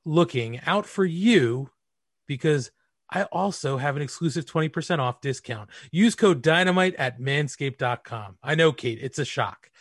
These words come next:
Uh, use code dynamite at manscaped dot com. Now, I have to tell you, I'm a mark for Manscaped. That's a shoot. Uh,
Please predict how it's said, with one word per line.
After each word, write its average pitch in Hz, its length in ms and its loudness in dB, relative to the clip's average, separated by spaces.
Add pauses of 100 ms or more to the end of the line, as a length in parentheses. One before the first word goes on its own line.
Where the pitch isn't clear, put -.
(320)
Uh, 135 300 -2
use 165 540 -2
code 135 440 -2
dynamite 165 420 0
at 139 60 -6
manscaped 135 440 -6
dot 123 220 -2
com. 113 260 -12 (280)
Now, 165 80 0
I 180 40 2
have 190 100 0
to 170 80 -18
tell 160 220 2
you, 104 160 -8 (840)
I'm 139 180 0
a 160 60 4
mark 175 560 2 (280)
for 143 140 0
Manscaped. 139 760 -4 (160)
That's 135 200 -4
a - 40 -8
shoot. 127 340 -2 (800)
Uh, 123 400 -4